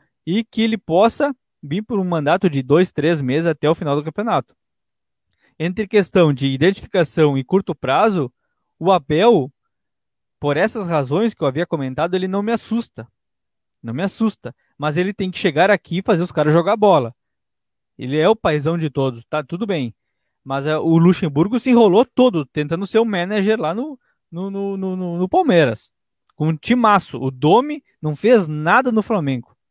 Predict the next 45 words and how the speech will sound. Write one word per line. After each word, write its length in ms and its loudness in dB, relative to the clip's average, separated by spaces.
Nada. 400 -2
Pelo 180 4
contrário, 460 2
se 100 -6
os 60 0
jogadores 420 0
não 100 -4
se 180 -8
reunissem 680 -2
e 100 -4
pensassem, 640 0
"Ó, 140 2
chega 260 0
aqui, 180 -2
treinador, 480 -4
a 80 -4
gente 140 -8
tava 180 0
jogando 320 0
dessa 340 2
forma 440 2
e 40 0
a 40 -2
gente 180 -8
ganhou 220 0
algumas 260 -4
coisas 300 -4
com 80 -20
isso 120 -10
aqui. 280 -4
A 40 -4
gente 100 -4
só 140 4
ganhou 180 4
quatro 260 2
ou 40 0
cinco 240 -6
competições 520 -2
ano 140 -4
passado, 580 0
mas 120 -2
foi 100 2
jogando 200 2
dessa 220 0
forma." 400 2